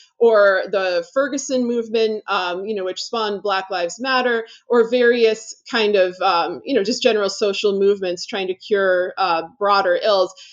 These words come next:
they tended to come from places like Saint Louis. And I think some of that is,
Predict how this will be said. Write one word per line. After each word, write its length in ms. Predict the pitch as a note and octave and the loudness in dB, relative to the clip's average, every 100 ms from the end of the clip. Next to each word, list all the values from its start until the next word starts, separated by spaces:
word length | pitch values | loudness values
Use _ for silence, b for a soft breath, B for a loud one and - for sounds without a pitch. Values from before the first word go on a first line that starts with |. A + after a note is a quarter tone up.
| B | B
they 160 | G3 C#4 | 0 2
tended 400 | - D4 E4 F#4+ | 2 0 0 0
to 120 | F#4+ | -2
come 340 | - B3 E4 D#4 | -2 0 0 -2
from 180 | C4 | -4
places 460 | A3+ A3 B3+ C#4+ B3 | -2 -2 -2 -4 -4
like 240 | C4 B3 B3 | 0 -2 -4
Saint 320 | - C4+ B3+ | -8 -4 -2
Louis. 380 | A#3+ D#4+ C4 A#3+ | 0 0 0 -2
And 100 | A3 | -4
I 80 | G#3+ | -2
think 180 | B3 B3+ | -2 -6
some 240 | - A#3+ | -4 -4
of 100 | C4 | -2
that 240 | A#3 A#3 A#3+ | -2 0 2
is, 220 | G3 | 0